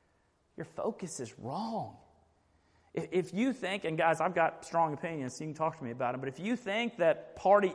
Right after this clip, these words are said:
X is going to destroy or save the country, I want you to know none of that is true. Jesus Christ is going to destroy or save this country. It's gonna happen through the church leading people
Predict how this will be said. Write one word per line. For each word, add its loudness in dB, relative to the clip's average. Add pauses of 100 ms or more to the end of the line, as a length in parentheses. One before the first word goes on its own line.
X 2
is -2
going -4
to -10
destroy 2
or -2
save -6
the -8
country, -6
I -20
want -14
you -8
to -8
know -2
none -2
of -2
that 0
is -8
true. -16 (1800)
Jesus -2
Christ 4
is -6
going -4
to -6
destroy 0
or 0
save 0
this -8
country. -10 (520)
It's -10
gonna 0
happen 2
through -6
the -8
church -2
leading 0
people -8